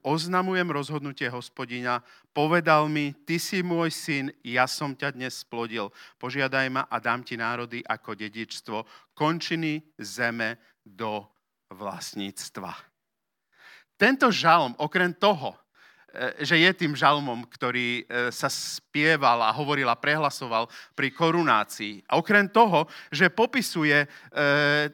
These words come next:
také Božie pravdy o, o, o kráľovi a kráľovstve veľmi jednoducho, ak sa na neho pozrieme,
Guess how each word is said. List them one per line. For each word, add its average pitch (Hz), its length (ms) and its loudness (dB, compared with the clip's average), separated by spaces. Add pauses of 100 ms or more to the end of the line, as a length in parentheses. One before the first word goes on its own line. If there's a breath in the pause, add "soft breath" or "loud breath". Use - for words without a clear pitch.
také 175 240 -2
Božie 185 480 4
pravdy 170 480 4
o, 135 80 2
o, 156 400 2
o 165 240 0
kráľovi 170 560 6
a 160 80 6
kráľovstve 160 640 4
veľmi 165 320 0
jednoducho, 165 480 -2
ak 143 160 4
sa 156 160 -4
na 151 80 0
neho 147 240 -4
pozrieme, 165 480 -2